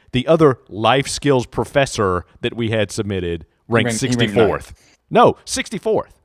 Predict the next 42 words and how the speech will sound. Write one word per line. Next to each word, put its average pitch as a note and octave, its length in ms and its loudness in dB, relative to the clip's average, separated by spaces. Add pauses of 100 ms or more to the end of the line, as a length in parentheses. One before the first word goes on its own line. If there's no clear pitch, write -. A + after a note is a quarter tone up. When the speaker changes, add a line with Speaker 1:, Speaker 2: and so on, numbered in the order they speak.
(1400)
Speaker 1:
Oh, A#2+ 60 4
you're A2 120 0
talking G#2+ 300 0
about, F2 320 -4
Speaker 2:
No. E3+ 120 4
Speaker 1:
uh, D#2+ 240 -6 (1120)
I'm F3+ 140 2
just C#3+ 160 -6
looking B2+ 180 0
at G2+ 80 -4
the - 80 -10
Speaker 2:
No. C#3+ 120 0
Speaker 1:
chart. G2 180 0
It's - 320 -10 (160)
tenth C#3+ 220 0
Speaker 2:
Yeah, D#3+ 100 4
Speaker 1:
because A2+ 280 0
Speaker 2:
it's, A2 120 0
Speaker 1:
there, C#3+ 80 -2
we A#2 40 2
had F#2 100 2
a D2+ 100 -6
Speaker 2:
it's E2 120 0
Speaker 1:
tie - 60 -2
Speaker 2:
ninth. A#2 220 2
Speaker 1:
first. - 180 -18 (260)
Speaker 2:
It's A#2+ 60 -4
Speaker 1:
Well, E3 140 6
Speaker 2:
ninth. C#3+ 80 4
Speaker 1:
we, D3+ 160 0
it's - 100 -6
a A#2+ 60 -8
tie E2 220 -4
for - 120 -18
first. - 380 -16 (680)
Speaker 2:
No, E3+ 180 4
I'm, A#2+ 180 0
I'm B2 160 -4
saying, G#2+ 520 -2
I'm G#2+ 180 -8
saying G2 520 -6
you, G2+ 200 -6